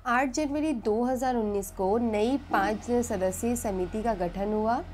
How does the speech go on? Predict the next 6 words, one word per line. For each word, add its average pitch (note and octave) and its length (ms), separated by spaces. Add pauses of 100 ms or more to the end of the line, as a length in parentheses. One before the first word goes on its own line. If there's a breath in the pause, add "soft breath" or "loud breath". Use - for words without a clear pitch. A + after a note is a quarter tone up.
(460 loud breath)
जिसमें G#3+ 540
आरबीआई G3 520
के A#3+ 120
पूर्व A#3 320
डिप्टी A#3+ 540 (520 loud breath)
गवर्नर G#3+ 500